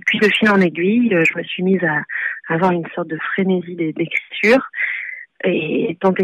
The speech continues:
si bien que mon agent, euh, m'a présenté à un éditeur. Et c'est, c'est cet éditeur qui a eu, euh,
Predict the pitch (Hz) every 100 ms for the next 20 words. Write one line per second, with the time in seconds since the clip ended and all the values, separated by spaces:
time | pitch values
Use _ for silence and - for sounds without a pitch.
0 | - - 196 196 - 190 180 185 196 220
1 | 202 160 156 - - - 196 190 220 196
2 | 208 220 208 190 190 170 - 175 220 -
3 | _ _ _ _ _ _ - - 175 -
4 | 202 196 - 185 185 190 180 175 220 220
5 | 208 180 214 190